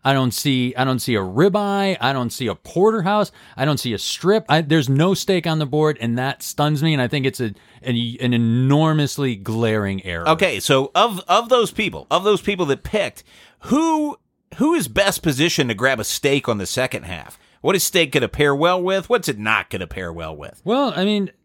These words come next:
Speaker 1: anyone can benefit from it. I, if I'm pork tenderloin, I'm probably not gonna double up on a big, on a big steak at that point.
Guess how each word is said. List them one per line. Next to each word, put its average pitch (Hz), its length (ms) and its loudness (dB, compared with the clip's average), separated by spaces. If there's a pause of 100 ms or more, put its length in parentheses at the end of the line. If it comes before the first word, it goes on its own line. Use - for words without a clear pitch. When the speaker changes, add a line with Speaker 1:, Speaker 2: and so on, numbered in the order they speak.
(300)
Speaker 1:
anyone 233 400 4
can 135 160 0
benefit 165 440 2
from 127 260 -2
it. 180 200 0
I, 160 120 2
if 160 220 0
I'm 175 180 0
pork 180 240 2
tenderloin, 175 460 2
I'm 131 100 -2
probably 143 260 0
not 143 180 0
gonna 135 160 -2
double 135 320 2
up 139 160 2
on 131 120 2
a 120 60 0
big, 127 300 2
on 123 140 0
a 117 40 0
big 113 200 -2
steak 131 320 -4
at - 100 -6
that 151 200 -2
point. 165 280 0